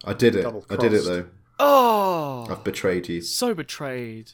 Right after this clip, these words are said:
Speaker 1: Is that some, something ominous and foreboding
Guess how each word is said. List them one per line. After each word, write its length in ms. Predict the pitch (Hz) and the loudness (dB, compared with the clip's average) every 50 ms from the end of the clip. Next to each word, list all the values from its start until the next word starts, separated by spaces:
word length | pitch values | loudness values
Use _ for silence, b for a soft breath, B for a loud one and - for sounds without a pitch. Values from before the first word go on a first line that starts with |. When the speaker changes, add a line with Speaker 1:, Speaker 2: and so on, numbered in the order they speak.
| _ _ _ | _ _ _
Speaker 1:
Is 160 | - 98 - - | -8 -4 -2 0
that 200 | 104 98 - - | -2 -2 -2 -4
some, 300 | - - 101 92 90 - | -4 -4 -4 -4 -4 -4
something 400 | - 110 101 90 98 95 92 - | -2 -2 -2 -2 -4 -6 -4 -4
ominous 480 | 101 98 101 98 95 92 - - - - | -2 -2 -2 -2 -2 -4 -6 -8 -10 -10
and 160 | - 90 85 | -10 -10 -8
foreboding 680 | - - 95 85 95 92 92 90 92 87 95 - - | -4 -4 -2 -2 0 -2 -2 -2 -2 -4 -4 -4 -6